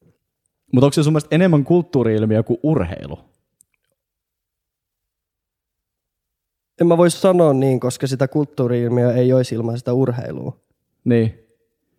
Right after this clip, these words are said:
Speaker 1: Koska mun mielestä ni-, niinku skeittaus on just niinku periaatteessa kadunkulmajuttu, ja se niinku kuuluu Bohemin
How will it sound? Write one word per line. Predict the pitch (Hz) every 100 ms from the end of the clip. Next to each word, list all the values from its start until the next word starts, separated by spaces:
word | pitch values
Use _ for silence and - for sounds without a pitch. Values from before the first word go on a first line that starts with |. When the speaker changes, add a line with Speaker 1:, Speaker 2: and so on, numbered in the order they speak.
| _
Speaker 1:
Koska | - 156 151
mun | 160 180
mielestä | 156 165
ni-, | -
niinku | 151 143
skeittaus | - 170 - 127 -
on | 139 139 113
just | 127 -
niinku | 117 101
periaatteessa | 90 104 - 101 -
kadunkulmajuttu, | 117 110 101 92 92 87 98 - -
ja | 78 95
se | 107
niinku | 107 107
kuuluu | 98 139 120 98 90 85 - _ _ _ _ _ _ _ _ _ 131
Bohemin | 110 101 98 92 90 85